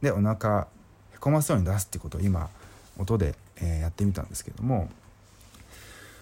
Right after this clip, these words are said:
これを続けるだけで、どんどんどんどん心は整っていきます。で、ここでもう一つですね、あのー、呼吸法のコツを、えー、お伝えするとですね、まあ、こう、で、吸いながらお腹、両手で抱えてお腹いっぱいになります。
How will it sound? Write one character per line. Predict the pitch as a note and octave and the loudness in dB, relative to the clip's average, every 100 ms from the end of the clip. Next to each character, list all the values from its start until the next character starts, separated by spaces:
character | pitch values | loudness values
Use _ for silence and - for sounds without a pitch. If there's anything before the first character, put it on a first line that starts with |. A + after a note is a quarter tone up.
| - - | -20 -16
こ | - - F#3 | -6 2 6
れ | G3 | 6
を | F#3+ | 6
続 | F#3 F3+ | 2 2
け | F3+ | 4
る | E3+ | 6
だ | E3 | 6
け | D3+ | 6
で、 | G2+ | 4
ど | F#2 B2+ | 4 4
ん | C3+ | 4
ど | G2+ | 4
ん | F#2 | 4
ど | G#2+ | 4
ん | G2+ | 2
ど | E2+ | 4
ん | G2 F#2+ E2 - - | 4 4 0 -6 -18
心 | - - F#2+ | -10 -2 0
は | E2+ | -2
整 | F2 E2 D#2 | -4 -2 -4
っ | |
て | - | -6
い | |
き | - | -16
ま | - | -16
す。 | - - - - - - A2 | -16 -16 -20 -20 -20 -12 -4
で、 | A2+ C3 | 2 2
こ | - | 0
こ | - F#3 | -2 2
で | |
も | F#3 G3 | 4 4
う | |
一 | - G3 | 2 -2
つ | G2+ | -2
で | |
す | E2+ | -4
ね、 | F2 F2+ E2+ - | -2 0 -2 -2
あ | F#2 F#2+ F#2 | 0 2 4
の | F#2 F2+ E2+ E2 E2 E2 - _ - - - | 2 2 2 0 0 -2 -6 _ -20 -20 -14
ー、 | |
呼 | - | -2
吸 | C#3+ C3 | 2 2
法 | A#2+ A2 | 2 2
の | G#2 G2 - | 2 0 -2
コ | - | -8
ツ | G2+ | -4
を、 | G2 F2+ - - - - | -2 -2 -8 -20 -14 -6
え | E2 D#2 D2+ | -4 -4 -4
ー、 | |
お | E2 | -6
伝 | - D#2+ | -6 -6
え | |
す | - | -6
る | F2+ | -8
と | F2+ | -10
で | F#2+ | -12
す | - | -6
ね、 | F#2+ | -2
ま | G#2+ | 0
あ、 | |
こ | - C3+ B2+ | 2 2 2
う、 | - - - - - - - - - - | -2 -16 -16 -16 -18 -18 -20 -20 -14 -2
で、 | C3+ | 0
吸 | - D3 | 4 4
い | E3 | 4
な | D#3+ | 6
が | A#2 | 6
ら | |
お | F#2 | 4
腹、 | G#2+ B2+ B2+ A#2+ | 4 4 6 6
両 | A#2 A2+ | 4 0
手 | A#2 | 0
で | A2+ | 0
抱 | A2+ | 0
え | G2+ | 2
て | |
お | G2 | 2
腹 | B2 | 2
い | B2 | 4
っ | |
ぱ | C#3 | 4
い | |
に | |
な | B2+ | 4
り | A#2 | 4
ま | A#2 | 2
す。 | - | 0